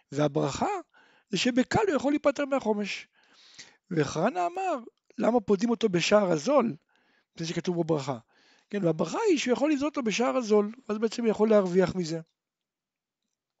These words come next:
למדנו במשנה, "מערימים על מעשר שני, כיצד? אומר אדם לחברו,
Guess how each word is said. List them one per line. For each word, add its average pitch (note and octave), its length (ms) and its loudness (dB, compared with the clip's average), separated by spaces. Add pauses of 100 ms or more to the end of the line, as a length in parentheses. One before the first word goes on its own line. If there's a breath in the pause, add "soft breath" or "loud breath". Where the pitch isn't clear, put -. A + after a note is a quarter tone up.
(920 loud breath)
למדנו B3+ 300 4
במשנה, A#3 380 2 (200)
"מערימים F#3 520 4
על C4+ 80 4
מעשר G#3+ 440 6
שני, D#3+ 380 0
כיצד? D#3 420 0 (640 soft breath)
אומר A3 240 4
אדם C4 220 2
לחברו, G3+ 640 4